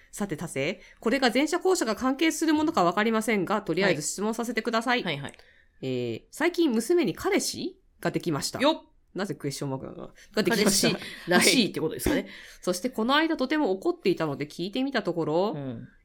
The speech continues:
Speaker 1: いつも待ち合わせ時間に来ない、
Speaker 2: うん。
Speaker 1: とのことでした。
Speaker 2: なるほど。
Speaker 1: 娘は確実に前者ですと。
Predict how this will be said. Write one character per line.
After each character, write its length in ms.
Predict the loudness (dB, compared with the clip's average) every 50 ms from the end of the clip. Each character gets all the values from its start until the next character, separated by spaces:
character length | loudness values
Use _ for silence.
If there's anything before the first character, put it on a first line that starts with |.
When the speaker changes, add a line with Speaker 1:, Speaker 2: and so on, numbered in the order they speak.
| _ _ _ _ _ _ _ _ _
Speaker 1:
い 120 | -2 -2
つ 100 | 0 0
も 80 | 0 0
待 180 | -2 -4 0
ち 60 | 4 6
合 60 | 6
わ 60 | 6
せ 100 | 4 2
時 100 | -2 0
間 220 | 2 4 4 4
に 80 | 4 0
来 180 | 0 2 4 6
な 100 | 6 4
い、 80 | 4 -2 -10 -20 _ _ _ -14
Speaker 2:
う 40 | -10 -6
ん。 20 |
Speaker 1:
と 100 | -2 0
の 140 | 0 0 0
こ 120 | -2 -6
と 120 | -6 -6 -8
で 100 | -8 -10
し 120 | -12 -12
た。 160 | -14 -18 -20 -18 _
Speaker 2:
な 160 | -12 -10 -8
る 60 | -8 -8
ほ 100 | -8 -8
ど。 160 | -8 -10 -12 -16 _ _ _ _
Speaker 1:
娘 380 | -6 -6 -2 0 0 2 4 4
は 120 | 2 0
確 300 | 0 -2 -2 -2 -2 -4
実 180 | -4 -2 0 0
に 280 | 0 0 0 -4 -2 0
前 140 | 2 2
者 160 | 2 0 -2 -2
で 120 | -2 -4
す 60 | -6 -6
と。 120 | -12 -18